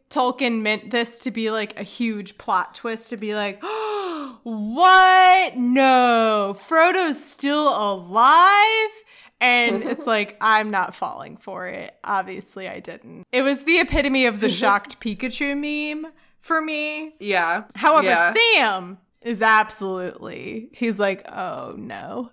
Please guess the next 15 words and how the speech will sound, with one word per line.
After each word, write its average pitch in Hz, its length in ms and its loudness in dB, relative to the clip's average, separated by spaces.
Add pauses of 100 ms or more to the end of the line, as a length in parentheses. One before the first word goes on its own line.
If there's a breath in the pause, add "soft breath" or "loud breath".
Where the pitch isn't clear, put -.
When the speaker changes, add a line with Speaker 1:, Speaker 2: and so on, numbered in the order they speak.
(160)
Speaker 1:
Oh, 208 440 0
I 175 140 -2
f***ed - 500 -6
up." - 260 -12
<laughs> 247 420 -6 (640 loud breath)
He's 247 160 -6
Speaker 2:
He 240 80 -4
Speaker 1:
like, 214 160 -4
"I, 190 460 0
Speaker 2:
reeled. 170 100 -10
Speaker 1:
I 190 140 -2
f***ed - 400 -4
up 180 100 -10
a 175 60 -8
lot." 151 420 -10